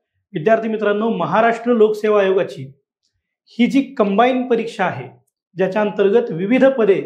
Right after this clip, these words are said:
भरली जातात, यामध्ये सगळ्यात महत्त्वाची शैक्षणिक अट ही आहे की तुम्ही पदवी प्राप्त असणं गरजेचं आहे. म्हणजे थोडक्यामध्ये काय तर तुमचं graduation झालेलं असलं पाहिजे, पण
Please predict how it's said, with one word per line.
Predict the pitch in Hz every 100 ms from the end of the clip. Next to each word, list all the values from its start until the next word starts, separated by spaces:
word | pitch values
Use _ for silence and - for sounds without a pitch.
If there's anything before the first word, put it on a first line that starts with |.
| - - _
भरली | 226 190 240
जातात, | 214 - 139 - _ _ _ _ _
यामध्ये | 190 254 247 226 262
सगळ्यात | 240 214 180 254 269
महत्त्वाची | 226 214 220 220 214 254
शैक्षणिक | - 208 202 - - 262 294 294 -
अट | 233 240
ही | - 208
आहे | 185 165 214 - - _ _ _
की | 220 - -
तुम्ही | 196 233 - -
पदवी | 226 196 277
प्राप्त | 302 233 226 226
असणं | - - 214
गरजेचं | 220 165 151 147
आहे. | 156 123 - _ _ _ _ 175
म्हणजे | 170 180 226 - - - _ _ _ -
थोडक्यामध्ये | 208 202 269 269 247
काय | 240 214 214
तर | 226 226
तुमचं | 220 - 226
graduation | 185 180 175 220 - 233 202
झालेलं | 170 170 185 180
असलं | 180 165
पाहिजे, | 165 151 151
पण | - 240 247 151